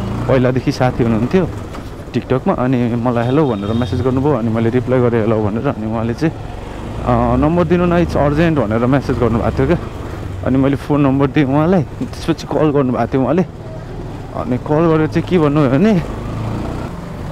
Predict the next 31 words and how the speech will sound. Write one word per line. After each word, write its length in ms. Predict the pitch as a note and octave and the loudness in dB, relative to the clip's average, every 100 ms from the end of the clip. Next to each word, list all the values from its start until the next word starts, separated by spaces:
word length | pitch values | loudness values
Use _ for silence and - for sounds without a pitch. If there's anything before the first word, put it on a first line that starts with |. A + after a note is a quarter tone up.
| - | -4
"कोटेश्वरदेखि 640 | F3 G3 G3+ G3 F3 F#3 F#3 | 0 2 4 4 2 2 2
चाहिँ 800 | G#3 G#3 D#3 B2+ B2 C3+ C3+ C3+ | 2 4 4 2 4 4 4 2
बनेपा 400 | C#3+ E3+ E3 E3+ D#3 D#3+ B2+ G#2+ A2 B2 | 2 2 2 2 2 2 0 0 0 2
लगिदिनु 420 | C#3+ D#3 D#3+ F3 | 2 2 4 2
न 80 | F3 D#3+ | 4 2
मेरो 200 | D#3 D3+ | 4 4
मम्मीलाई, 400 | D3+ D3+ D3 D3+ | 4 4 4 4
म 140 | D3 | 2
जान 220 | B2+ C3 | 2 2
नभ्याउने 540 | C#3 C3 C3 A#2+ B2+ B2 | 4 4 4 4 4 4
भएँ" 420 | A2 A2+ C3 C3+ | 4 4 4 4
भनेर 340 | F#2+ G2+ G2+ G#2 | 2 -2 -2 -2
चाहिँ, 140 | B2 - - - - - - - - | -2 -2 -4 -6 -6 -6 -6 -6 -6
आ, 320 | G#2+ G#2+ G#2 | -2 -2 -2
मलाई 320 | G#2+ A2+ A#2 | 0 2 2
भन्नुभयो 600 | A2+ - G2 G2+ A2 A2 | 2 -2 -2 0 2 0
क्या। 140 | A#2+ D#3+ | 2 0
अनि 100 | A#2 | 0
त्यसपछि 720 | B2+ A#2+ C3+ - B2+ C3 C3 - - - - - - - | -2 0 -2 0 0 2 0 -2 -6 -6 -6 -6 -6 -2
त्यो 120 | F#3+ | 0
के 140 | G#3 | 2
अब 240 | G3 D3 B2 | 2 2 2
भनिसकेपछि 600 | A#2 D3+ E3+ D#3+ D#3+ D#3 | 2 2 2 2 2 2
मेरो 200 | D#3 D3 | 2 2
कामै 360 | D3 D#3 E3+ | 2 2 2
कुद्ने 360 | - D#3 E3 E3 | 2 2 4 2
होइन, 240 | D3+ G#3 | 2 2
नाइ 180 | D#3 D3 | 2 2
भन्ने 240 | A#2 G#2 A#2 | 2 2 2
कुरै 240 | B2+ B2+ | 2 2
भएन। 360 | G#2+ A2 D3+ | 2 2 2